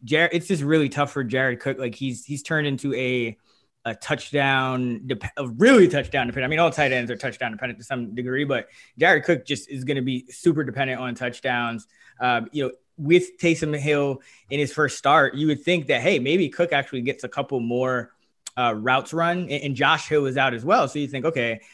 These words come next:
but, you know, Cook actually played only thirty-three percent, uh, of the, uh, dropbacks, and he split exactly even with Adam Troutman. And, uh, that is, that is kind of a, a red flag. You know, San Francisco,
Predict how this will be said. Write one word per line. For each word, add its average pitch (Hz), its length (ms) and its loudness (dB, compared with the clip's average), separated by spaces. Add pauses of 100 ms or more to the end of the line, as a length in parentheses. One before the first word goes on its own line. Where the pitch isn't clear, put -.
(180)
but, 131 340 2
you 139 80 -4
know, 127 180 -4 (200)
Cook 208 180 2
actually 170 480 6
played 160 320 6
only 143 220 -2
thirty-three 151 560 -2
percent, 127 520 -6 (100)
uh, 120 300 0
of 135 220 0
the, 123 460 -2 (320)
uh, 123 160 -2
dropbacks, 135 720 2
and 127 180 -2
he 147 80 -4
split 151 400 0 (640)
exactly 143 640 -2
even 127 720 -2 (160)
with 135 280 -2
Adam 131 360 2
Troutman. 113 580 -2 (140)
And, 127 580 -2 (340)
uh, 123 200 -4
that 147 320 2
is, 147 320 -6
that 165 180 0
is 170 80 -4
kind 165 160 0
of 139 100 -4
a, 131 280 0
a 139 80 -2
red 143 280 2
flag. 131 460 2
You 127 60 -4
know, 120 80 -4
San 151 200 -2
Francisco, 139 600 -4